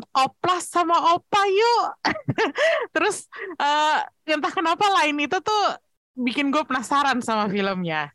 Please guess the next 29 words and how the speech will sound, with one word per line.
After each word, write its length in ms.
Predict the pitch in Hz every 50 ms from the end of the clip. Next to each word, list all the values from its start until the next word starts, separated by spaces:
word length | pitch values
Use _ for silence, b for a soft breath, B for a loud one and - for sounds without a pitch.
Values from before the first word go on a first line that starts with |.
| _ -
Dan, 400 | 185 190 190 196 196 196 190 175 B B B B B B
eh, 240 | - 214 202 196 202
jujur, 800 | 185 170 202 220 220 190 165 - 208 190 196 220 269 339 370 - _ _
gue 260 | 180 180 208 214 262 320
tertarik 480 | - 330 269 - 214 190 185 240 262 -
juga 480 | - 220 208 170 160 196 262 233 -
karena 640 | - - 220 196 190 185 185 202 233 269 302 349 349 - -
temanya 640 | 254 214 202 196 190 185 180 180 190 233 269 285
yang 240 | 285 262 233 240 247
membahas 400 | 247 220 202 185 175 180 220 240
oplas. 640 | - - 214 214 - - 196 175 156 143 - - - B B B B B B B B
Gue 240 | - 185 185 233 339
tuh 160 | 392 - 392
jarang 320 | 302 247 247 208 208 202
banget 320 | 196 190 190 214 269 - -
nonton 240 | 226 220 202 214 208
film 320 | 202 - 214 226 247 262
atau 160 | 269 - 233
serial 400 | 202 - 202 185 190 190 214 233
tentang 320 | - - 202 202 202 214 214
topik 320 | 208 214 202 - 208 202
ini. 480 | - 185 175 180 175 170 160 160 151 147
Dulu 320 | 170 180 196 226 269 277
waktu 320 | 277 247 - - - 208
ada 240 | 190 175 180 180 202
serial 720 | 226 - 220 196 196 185 180 170 170 170 165 165 165 139 - 92
Hollywood 560 | 143 139 180 180 175 175 175 170 175 202 233 226 -
namanya 400 | 220 180 175 170 170 180 202 226
Nip 220 | 233 214 196 180